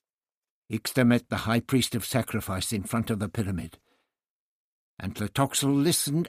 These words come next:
angrily while the shamefaced chosen warrior made his report. "But I shall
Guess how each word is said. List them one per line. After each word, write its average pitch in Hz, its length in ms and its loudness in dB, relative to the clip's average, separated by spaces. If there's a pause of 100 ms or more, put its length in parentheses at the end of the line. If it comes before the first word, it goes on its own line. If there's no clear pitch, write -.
angrily 123 800 4 (460)
while 110 200 2
the 110 120 0
shamefaced 139 920 2
chosen 123 480 4
warrior 95 440 2 (320)
made 110 280 4
his 107 240 2
report. 90 600 -2 (1200)
"But 170 260 0 (420)
I 120 200 0
shall 151 500 0